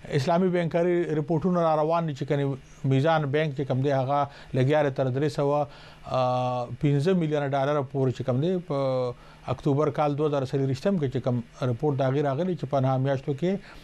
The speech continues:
دومره ګټه هم کړې ده۔ دا اسلامي بینکاري، بینکاري ولې زیاتېږي؟ آیا دا د روایتي بینکارۍ نه کنه څه ډېر ښه نظام دی؟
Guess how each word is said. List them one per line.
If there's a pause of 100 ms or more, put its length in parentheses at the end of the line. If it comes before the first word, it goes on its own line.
(180)
دومره
ګټه
هم
کړې
ده۔ (320)
دا
اسلامي
بینکاري، (260)
بینکاري
ولې
زیاتېږي؟ (420)
آیا
دا
د
روایتي
بینکارۍ
نه
کنه
څه
ډېر
ښه
نظام
دی؟